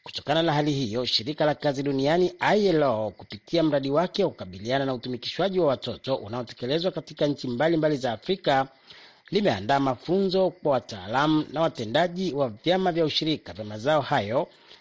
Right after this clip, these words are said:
yanayolenga kuwawezesha utekelezaji wa majukumu yao bila kuathiri haki za watoto, yanayofanyika Arusha, kaskazini mwa Tanzania, yakitolewa na wakufunzi kutoka Uswizi.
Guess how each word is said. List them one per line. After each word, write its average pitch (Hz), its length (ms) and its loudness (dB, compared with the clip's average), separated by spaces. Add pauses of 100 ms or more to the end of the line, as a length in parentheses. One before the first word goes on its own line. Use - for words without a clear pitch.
(200)
yanayolenga 165 560 2
kuwawezesha 151 800 2
utekelezaji 160 1080 -2 (140)
wa 156 140 0
majukumu 147 520 -2
yao 143 300 4
bila 170 540 2
kuathiri 147 600 0
haki 135 300 -4
za 123 120 -2
watoto, 170 560 0 (480)
yanayofanyika 135 720 0
Arusha, 160 420 2
kaskazini 151 480 -2
mwa 147 140 2
Tanzania, 139 680 -2 (480)
yakitolewa 135 560 0
na 190 100 4
wakufunzi 165 560 0
kutoka 143 420 -2
Uswizi. 98 680 -10